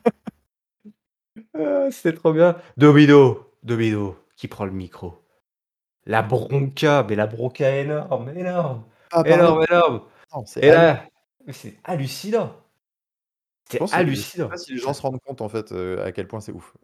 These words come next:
Speaker 2: euh, la hit qu'il prend. Et c'est
Speaker 1: Ouais.
Speaker 2: partout, c'est dans tous les stades des États-Unis, tu vois, c'est pareil, hein, ce
Speaker 1: Tout
Speaker 2: qu'on
Speaker 1: le
Speaker 2: disait,
Speaker 1: monde le déteste.
Speaker 2: euh, ce qu'on disait sur L A Knight et tout, tu vois, tu te dis, ouais, tu vois que c'est un, deux shows, tu peux dire, ok, il y a des publics un peu taquins, il y a une petite, un petit effet et tout.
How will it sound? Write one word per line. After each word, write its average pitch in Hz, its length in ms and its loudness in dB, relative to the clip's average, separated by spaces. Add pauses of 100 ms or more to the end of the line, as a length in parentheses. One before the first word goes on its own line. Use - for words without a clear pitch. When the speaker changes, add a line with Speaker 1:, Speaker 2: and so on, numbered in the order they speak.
Speaker 2:
euh, 82 260 -12
la 87 140 -6
hit 107 180 -14
qu'il - 120 -20
prend. - 220 -20 (440)
Et - 60 -10
c'est - 80 -6
Speaker 1:
Ouais. 151 80 -4
Speaker 2:
partout, 180 280 -2
c'est 135 140 -12
dans 120 120 -8
tous - 120 -14
les 151 80 -4
stades 156 260 -4
des 131 120 -8
États-Unis, 139 380 -8
tu - 60 -16
vois, 127 80 -10
c'est 127 100 -14
pareil, 143 260 -2
hein, 131 80 -6
ce - 80 -10
Speaker 1:
Tout 175 120 0
Speaker 2:
qu'on - 20 -12
Speaker 1:
le 175 40 -4
Speaker 2:
disait, 170 120 0
Speaker 1:
monde 175 100 2
le 190 80 6
déteste. 190 640 -6 (340)
Speaker 2:
euh, - 80 -16
ce - 100 -18
qu'on 120 80 -6
disait 110 200 -8
sur 117 220 -8
L 110 100 -2
A 113 60 0
Knight 131 280 -4
et 113 60 -6
tout, 151 160 -10
tu 123 140 -12
vois, 107 80 -12
tu - 80 -20
te 101 40 -18
dis, 107 120 -12
ouais, 120 280 2
tu 117 120 -12
vois 107 60 -4
que - 60 -16
c'est - 200 -10
un, 113 220 -2
deux 110 160 -4
shows, 127 280 -4
tu 123 80 -16
peux 104 80 -12
dire, 92 140 -4
ok, 101 120 -6
il 117 80 -2
y 113 40 -2
a 98 40 0
des 90 100 -6
publics 98 280 -12
un 104 80 -4
peu 101 140 -8
taquins, 107 600 -2
il 92 60 0
y 90 40 0
a 92 40 -2
une 90 80 -8
petite, - 200 -10
un 95 80 -2
petit - 220 -10
effet 113 380 0
et 95 40 -4
tout. - 100 -6